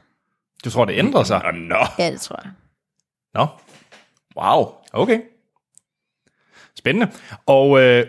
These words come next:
Speaker 1: nedenunder Children of Men, der har vi Sunset Boulevard, Jurassic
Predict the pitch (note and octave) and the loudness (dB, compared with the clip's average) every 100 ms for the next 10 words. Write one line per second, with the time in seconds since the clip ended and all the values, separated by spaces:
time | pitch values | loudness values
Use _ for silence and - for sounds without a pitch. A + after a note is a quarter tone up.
0 | - _ - D#3 E3+ D#3 B2 - D#3 C#3+ | -6 _ -4 0 0 0 -2 -2 -4 -4
1 | C3 C3 C3+ C3 A2+ - C#3 C#3+ B2 C3 | -4 -4 -4 -4 -2 -2 -2 -2 -4 0
2 | C#3 C#3+ A2+ A#2 - G#2+ A#2+ | 0 2 -2 -4 -6 -6 -6